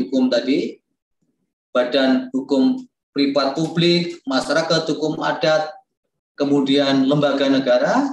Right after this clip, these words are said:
untuk melengkapi bahwa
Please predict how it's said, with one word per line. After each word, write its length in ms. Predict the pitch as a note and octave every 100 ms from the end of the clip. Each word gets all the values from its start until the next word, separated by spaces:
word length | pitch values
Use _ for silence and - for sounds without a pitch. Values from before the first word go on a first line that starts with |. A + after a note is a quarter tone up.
| - _ _ _ _ _ _ _ _ _ _ _ _ _ _ _ _
untuk 320 | G3+ G#3 B3+
melengkapi 640 | G3+ F#3 F3+ F3 A3+ B3+ F#3
bahwa 580 | D3+ D3+ G#3 G#3 -